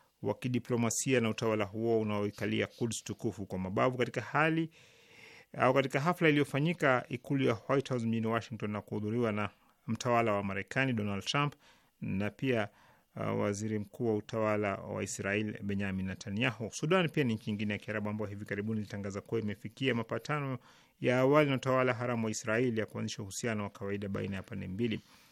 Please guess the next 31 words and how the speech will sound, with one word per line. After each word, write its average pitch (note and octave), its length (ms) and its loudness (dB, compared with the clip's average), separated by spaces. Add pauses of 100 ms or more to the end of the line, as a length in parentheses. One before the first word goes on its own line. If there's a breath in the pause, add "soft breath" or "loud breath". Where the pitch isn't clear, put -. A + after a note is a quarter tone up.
(160 soft breath)
Hatua - 220 6
nchi C#3+ 160 0
hizo A#2+ 180 -2
tatu A2+ 240 -4
za G#2 80 -2
Kiarabu B2 540 -2 (180)
kuanzisha A2 320 -2
uhusiano A2+ 380 -4
wa A2 60 -2
kawaida A2 300 -4
na G#2+ 100 -2
Israel G#2+ 420 -2
imeendelea G#2 440 -2
kukosolewa A2+ 520 -2
na A2+ 80 -4
kulaaniwa A#2 480 0
vikali B2+ 500 0 (420 loud breath)
katika G2 240 -6
ulimwengu A#2+ 600 -2 (240)
wa A2+ 80 -4
Kiislamu. A2+ 580 -2
Na B2+ 80 -4
huo C4+ 220 -4
ndio A2+ 120 0
mwisho A#2 220 -2
wa G#2+ 40 -2
taarifa G#2 380 -6
ya G2 60 -12
habari G2 280 -6
za G2 120 -6
dunia, B2 420 0